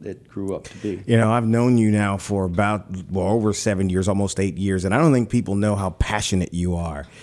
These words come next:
Speaker 2: You are one amped up fellow, and I don't think people <laughs> often get that about you,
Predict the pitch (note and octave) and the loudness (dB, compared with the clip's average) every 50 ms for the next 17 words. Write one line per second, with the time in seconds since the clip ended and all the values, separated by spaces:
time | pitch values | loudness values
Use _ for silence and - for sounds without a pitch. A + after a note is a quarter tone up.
0 | - - - - - G2 B2+ F3+ F#3+ B2+ G#2 F#2+ F#2+ F#2+ F#2+ G2+ A#2 B2 C3+ C#3 | -20 -20 -16 -6 0 2 4 4 4 4 4 2 0 0 0 2 2 2 4 2
1 | C#3+ - - - - A2+ B2 C3+ B2+ - - - - A2 A2 - - - - - | 2 0 -2 -4 -2 0 0 0 -2 -2 -6 -2 0 0 0 -2 -6 -14 -12 -4
2 | - - A2 G2 E2 - - - - - - - - - - - G2+ G#2 A#2 C3 | 0 0 0 0 -2 -6 -10 -12 -16 -20 -20 -20 -20 -12 -4 0 2 4 6 8
3 | D3 D#3 - C#3+ C#3 C3 - C3 C3 - A2+ G#2+ G#2+ G2+ F2 E2+ - - G#2+ G#2 | 8 8 6 6 4 6 4 4 4 4 2 -2 0 -2 -2 -4 0 0 0 2
4 | G2 G#2 G2+ - - - B2+ - - - A#2+ F#2+ A2+ - B2 - - G#2 A2 | 2 0 -2 -2 -2 -2 -2 0 0 -2 -2 0 0 0 0 0 0 -2 -2